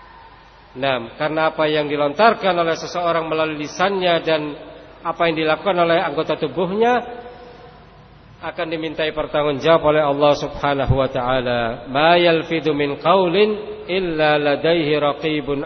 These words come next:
atid." Tidaklah terlontar dari suatu ucapan seseorang kecuali melainkan ada malaikat yang Allah tugas untuk mencatat dari setiap apa yang dikatakan.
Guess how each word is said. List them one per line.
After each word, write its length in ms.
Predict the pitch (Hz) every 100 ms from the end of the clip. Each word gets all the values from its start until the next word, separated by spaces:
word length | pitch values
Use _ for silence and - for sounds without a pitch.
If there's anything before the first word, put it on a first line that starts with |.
| 139
atid." 400 | 139 - 160 135 - - - - - - - - -
Tidaklah 400 | 131 175 175 165
terlontar 640 | 160 160 175 165 160 139
dari 240 | 151 151 147
suatu 320 | 156 151 151
ucapan 640 | 139 165 - 156 143 131
seseorang 600 | - - 160 165 185 214 214 - - - - - -
kecuali 560 | - 151 156 156 156 151
melainkan 560 | 147 147 160 156 156 147 143 - - 165
ada 240 | 143 147
malaikat 480 | 139 143 151 151 147
yang 160 | 143
Allah 160 | 143 143 143
tugas 320 | 165 147 -
untuk 240 | 139 143
mencatat 480 | 131 131 147 143 143 127
dari 320 | 139 135 135
setiap 480 | 135 156 160 147 -
apa 320 | 151 - 143
yang 160 | 135 127
dikatakan. 720 | 123 120 120 117 117 117